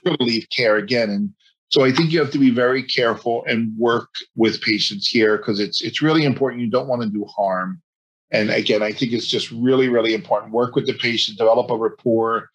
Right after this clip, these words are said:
talk through this. Because the other thing I found is when someone presents with a C D four count of four hundred, five hundred, and I start them on A R T, they come back and they say, "Maybe a little nausea. I really felt great."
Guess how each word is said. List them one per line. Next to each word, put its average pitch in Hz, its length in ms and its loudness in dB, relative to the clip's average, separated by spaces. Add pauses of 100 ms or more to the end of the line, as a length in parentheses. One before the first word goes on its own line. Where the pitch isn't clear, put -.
(300)
talk 135 280 0
through 117 160 4
this. 101 280 2
Because 120 240 0
the 139 80 4
other 151 160 4
thing 160 200 -2
I 127 140 2
found 123 460 0
is 104 360 0 (760)
when 131 160 4
someone 165 340 4
presents 131 460 0
with 127 120 -2
a 117 60 0
C - 180 2
D 120 100 2
four 113 200 2
count 110 220 0
of 107 120 -6
four 117 200 0
hundred, 117 400 -4
five 110 200 2
hundred, 110 360 -4
and 110 100 -10
I 107 80 -6
start 113 340 0
them 110 120 2
on 117 120 -2
A 113 180 0
R 107 100 -2
T, 113 440 0 (260)
they 135 140 4
come 143 220 2
back 127 260 2
and 117 140 0
they 117 120 -2
say, 113 400 0 (680)
"Maybe 120 420 2
a 151 80 4
little 151 280 0
nausea. 143 440 0
I 110 40 2
really 131 320 0
felt 98 280 0
great." 127 360 0